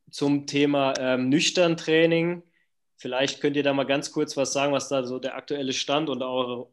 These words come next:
vor allen Dingen auch eure Meinung dazu ist, äh, wann, wie Nüchtern-Training durchführen. Äh, ich habe da noch eine spezifische Frage, die werde ich gleich im Anschluss mal dranhängen.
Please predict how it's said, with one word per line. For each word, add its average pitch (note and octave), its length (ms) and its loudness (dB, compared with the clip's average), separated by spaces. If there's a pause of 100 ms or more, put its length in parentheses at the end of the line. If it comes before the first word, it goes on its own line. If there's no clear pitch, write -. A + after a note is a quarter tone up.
vor - 160 -12
allen C#3 100 -4
Dingen C#3 140 -4
auch B2 140 -6
eure B2+ 240 -6
Meinung C#3 380 -4
dazu C#3+ 360 -6
ist, - 360 -8
äh, A#2+ 300 -10
wann, C3+ 380 -4
wie C#3 180 -4
Nüchtern-Training C3+ 840 -6
durchführen. B2+ 720 -6 (600)
Äh, A#2 240 -10
ich - 160 -10
habe B2+ 120 -8
da B2 120 -4
noch B2+ 160 -6
eine A#2+ 100 -8
spezifische D3 540 -4
Frage, C3+ 400 2
die B2+ 80 0
werde B2 120 -2
ich A#2+ 80 -8
gleich A#2+ 200 -6
im A#2+ 80 -6
Anschluss A#2 340 -12
mal A2+ 80 -10
dranhängen. A2+ 540 -12